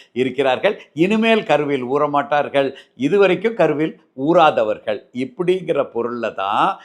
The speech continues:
கருவூரார் அப்படிங்கிற வல்லினரானா போட வேண்டும். முதல்ல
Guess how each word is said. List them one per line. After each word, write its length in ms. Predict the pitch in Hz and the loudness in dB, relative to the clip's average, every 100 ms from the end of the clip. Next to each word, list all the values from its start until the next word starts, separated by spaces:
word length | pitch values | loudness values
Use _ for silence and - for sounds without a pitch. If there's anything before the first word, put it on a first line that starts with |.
| - _ | -20 _
கருவூரார் 840 | 147 156 156 110 110 101 110 117 - | 4 6 4 2 -4 0 2 2 0
அப்படிங்கிற 420 | 110 110 110 117 151 | -10 -8 -4 -4 -4
வல்லினரானா 800 | - 113 139 147 123 95 90 113 131 | -4 -6 -4 -6 -6 -6 -8 -10 -14
போட 200 | - 90 85 | -12 -10 -12
வேண்டும். 360 | 78 73 104 - | -16 -16 -16 -12
முதல்ல 260 | 113 104 | -10 -8